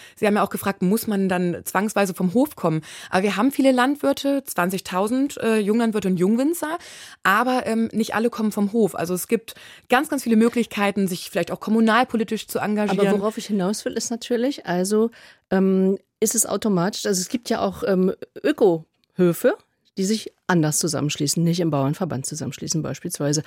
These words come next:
Speaker 2: Haben Sie da so im Kopf, dass mal jemand dahin gegangen ist, nachdem er in der Landjugend war?
Speaker 1: Also ich sag mal, es gibt ja verschiedene Jugendorganisationen, auch neben uns, die zum Beispiel auch rein berufsständisch sind, wie zum Beispiel auch, ähm,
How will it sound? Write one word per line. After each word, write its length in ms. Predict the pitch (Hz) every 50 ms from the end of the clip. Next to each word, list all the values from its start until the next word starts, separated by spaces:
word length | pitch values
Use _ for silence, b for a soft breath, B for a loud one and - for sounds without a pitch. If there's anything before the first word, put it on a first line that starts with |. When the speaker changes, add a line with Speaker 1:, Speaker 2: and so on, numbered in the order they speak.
| B B B
Speaker 2:
Haben 140 | 202 233
Sie 100 | 262 262
da 180 | 233 208 220 262
so 80 | 285 294
im 140 | 269 262
Kopf, 180 | - - 302 -
dass 200 | - 254 233 -
mal 80 | 226 220
jemand 340 | 220 220 226 226 220 -
dahin 260 | 180 175 196 220 262 285
gegangen 340 | 285 269 262 254 254 254
ist, 160 | 269 254 - 247
nachdem 280 | 240 233 - 226 226
er 60 | 220
in 80 | - 226
der 100 | 226 226
Landjugend 540 | 220 220 240 240 - 262 247 254 277 - -
war? 160 | 262 277 339 - _ _ _ b b b b b b b b b
Speaker 1:
Also 140 | b 220 233
ich 60 | 226
sag 200 | - 220 226 -
mal, 100 | 226 214 -
es 120 | 202 -
gibt 200 | - 214 - -
ja 300 | - 208 202 196 185 - -
verschiedene 800 | - - 196 - - 269 262 277 262 247 247 240 233 233 - - -
Jugendorganisationen, 1200 | 185 180 226 240 285 - - 233 233 233 233 214 220 214 - - - 214 202 208 214 214 - -
auch 160 | - - -
neben 220 | 214 208 208 190 -
uns, 320 | - 202 240 285 349 - - B B B B B B
die 80 | 233
zum 120 | 190 - 220
Beispiel 240 | 202 202 - 185 170
auch 160 | 175 - -
rein 360 | 165 165 180 185 180 175 - -
berufsständisch 800 | 165 156 170 160 190 214 302 - - - 247 247 247 247 - -
sind, 240 | 226 226 226 208 196
wie 80 | 196
zum 160 | - - 196
Beispiel 340 | 185 170 175 - - 196 185
auch, 320 | 123 147 151 156 156 - -
ähm, 220 | 156 160 160 160